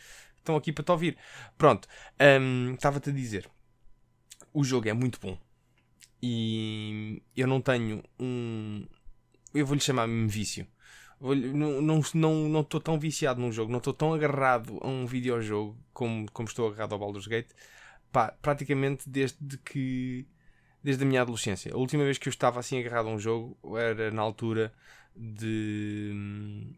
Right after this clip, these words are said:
da expansão do Wrath of the Lich King de... de World of Warcraft. O único outro jogo que me agarrou assim tanto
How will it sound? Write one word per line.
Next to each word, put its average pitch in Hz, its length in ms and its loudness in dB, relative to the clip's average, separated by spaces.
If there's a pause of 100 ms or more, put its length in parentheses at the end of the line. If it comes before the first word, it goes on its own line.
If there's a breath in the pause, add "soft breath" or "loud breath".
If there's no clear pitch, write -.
(480)
da 123 100 0
expansão 123 360 -2
do 113 80 -2
Wrath 110 280 4
of 110 80 -8
the 113 60 4
Lich 107 280 -2
King 101 300 0 (240)
de... 104 720 -6
de 104 100 -10
World 110 240 4
of 92 80 -6
Warcraft. - 360 -8 (160)
O 123 40 -4
único 147 280 4
outro 127 180 0
jogo 113 200 -2
que 131 80 -2
me 120 40 2
agarrou 113 240 0
assim 107 240 -4
tanto 104 320 -6